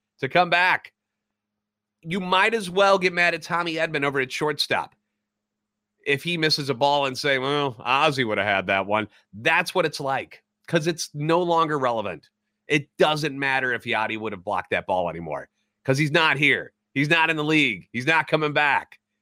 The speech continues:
You have Wilson Contreras now. And what you get offensively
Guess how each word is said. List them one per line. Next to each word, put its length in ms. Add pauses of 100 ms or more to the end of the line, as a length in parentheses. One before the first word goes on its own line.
(440)
You 180
have 220
Wilson 280
Contreras 640
now. 320 (1300)
And 260
what 220
you 80
get 120
offensively 920